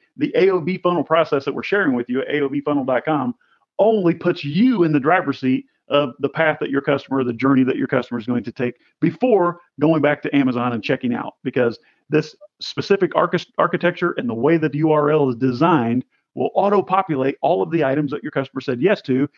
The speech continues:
into their Amazon shopping cart. So Amazon loves you for the outside traffic. Amazon loves you for increasing,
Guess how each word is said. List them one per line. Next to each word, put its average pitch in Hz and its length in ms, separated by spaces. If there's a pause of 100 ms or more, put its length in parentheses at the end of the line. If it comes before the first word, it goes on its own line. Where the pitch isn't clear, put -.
(140)
into 190 220
their 190 420
Amazon 190 340
shopping 247 360
cart. - 200
So - 200
Amazon 180 420
loves 147 220
you 143 200 (240)
for 143 120
the 135 100
outside 143 300
traffic. 131 340
Amazon 156 320
loves 131 260
you 143 120
for - 100
increasing, 135 540